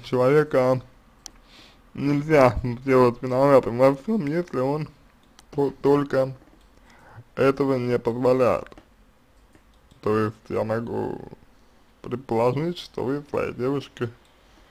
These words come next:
позволяете делать себя виноватым. А вот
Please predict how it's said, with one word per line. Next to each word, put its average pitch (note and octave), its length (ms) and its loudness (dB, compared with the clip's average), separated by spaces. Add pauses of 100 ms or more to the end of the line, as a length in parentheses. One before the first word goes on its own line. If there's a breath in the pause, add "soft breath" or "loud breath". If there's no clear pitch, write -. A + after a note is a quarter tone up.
(520 loud breath)
позволяете C3 580 2
делать A#2+ 340 2
себя A2+ 220 0
виноватым. A2+ 680 -4
А - 80 -8
вот - 200 -6